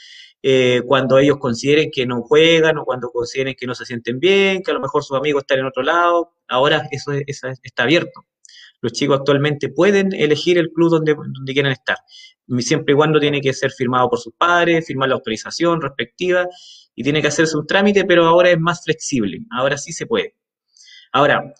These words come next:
obviamente, también esto puede provocar también que, que, eh,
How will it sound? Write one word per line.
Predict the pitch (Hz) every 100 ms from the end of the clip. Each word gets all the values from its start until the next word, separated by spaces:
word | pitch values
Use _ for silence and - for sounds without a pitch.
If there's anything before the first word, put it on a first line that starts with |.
| -
obviamente, | 151 170 175 196 190 180 175
también | 170 151 160
esto | 170 175 165 -
puede | 156 170 175 175
provocar | 165 151 151 160 -
también | 147 156 160
que, | 156 151 147 139 -
que, | 135 131 131 _ _ _ -
eh, | 117